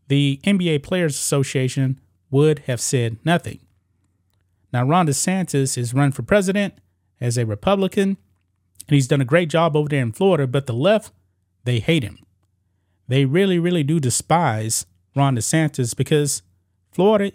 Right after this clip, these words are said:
is where wokeness goes to die. But when it comes to wokeness in the N B A,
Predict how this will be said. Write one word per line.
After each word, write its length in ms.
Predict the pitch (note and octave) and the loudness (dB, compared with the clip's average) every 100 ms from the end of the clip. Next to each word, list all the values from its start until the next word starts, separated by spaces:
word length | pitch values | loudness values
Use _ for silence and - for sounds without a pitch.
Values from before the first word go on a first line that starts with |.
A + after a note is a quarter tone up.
| D#3+ | -4
is 140 | C#3+ - | -4 -2
where 340 | D3+ D3 C#3+ - _ _ | 0 0 -2 -6 _ _
wokeness 680 | G#2+ F3 F#3 E3+ F3 - - _ | 0 0 2 -2 -2 -4 -10 _
goes 460 | - C3+ C#3+ C#3 - | -4 0 0 -2 -6
to 100 | - | -6
die. 320 | A2+ B2 - - _ _ _ _ _ _ _ _ _ | -4 -4 -6 -18 _ _ _ _ _ _ _ _ _
But 100 | - | -2
when 160 | B2 E3 | 2 2
it 60 | D#3 | 2
comes 280 | G#3 G3 | 0 0
to 100 | - | -2
wokeness 480 | D#3+ A3+ F3+ F#3 F3 | 2 2 2 -2 0
in 100 | F#3 | -2
the 140 | F3 E3+ | 0 0
N 100 | D#3+ | 0
B 200 | C3+ D#3+ | 0 0
A, 320 | C3+ A#2 | 0 -4